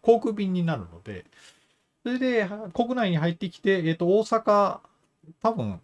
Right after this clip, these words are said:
あの、関空ですね。あそこに来て、で、そこから、えっと、今回はですね、えっと、ジェーピーですね。日本郵便の方に渡されて、で、うちにやってきたと。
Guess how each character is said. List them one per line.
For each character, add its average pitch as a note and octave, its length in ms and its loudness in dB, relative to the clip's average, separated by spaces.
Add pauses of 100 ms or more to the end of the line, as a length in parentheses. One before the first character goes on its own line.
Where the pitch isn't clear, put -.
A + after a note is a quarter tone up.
あ D#3 100 0
の、 B2+ 460 -6
関 D#3 180 0
空 C#3 120 -6
で B2 100 -8
す - 120 -18
ね。 B2+ 160 -14 (200)
あ D3 120 2
そ D#3 180 -6
こ D#3+ 140 -6
に E3 340 -2
来 - 120 -20
て、 G#3 320 -4 (340)
で、 A3+ 140 0
そ G#3+ 140 -2
こ A#3 180 -2
か A#3+ 120 0
ら、 A3 420 4
え E3+ 200 2
っ D#3+ 40 -4
と、 D#3 360 2
今 D#4+ 320 -10
回 G2+ 300 -4
は F#2+ 100 -8
で F#2+ 120 -14
す - 140 -20
ね、 G#2 380 -8
え A2 300 -10
っ - 60 -20
と、 G#2 340 -8
ジ D3+ 160 0
ェ G#3+ 80 0
ー - 80 -10
ピ F4+ 140 -2
ー - 40 -4
で F#2+ 80 -12
す - 100 -16
ね。 G2+ 200 -12 (100)
日 C#3+ 120 -6
本 A#3 180 -6
郵 C#4+ 160 -2
便 G2 340 -8 (140)
の B2+ 120 -4
方 A#2+ 200 -6
に E3 200 -4
渡 A2+ 280 -4
さ B2 180 -4
れ G2 80 -8
て、 E3+ 340 -2
で、 G3+ 360 -2
う D#3 120 0
ち - 180 -12
に F#2 200 -10
や F#2 100 -10
っ - 40 -14
て - 120 -20
き - 120 -20
た E2 120 -20
と。 - 160 -20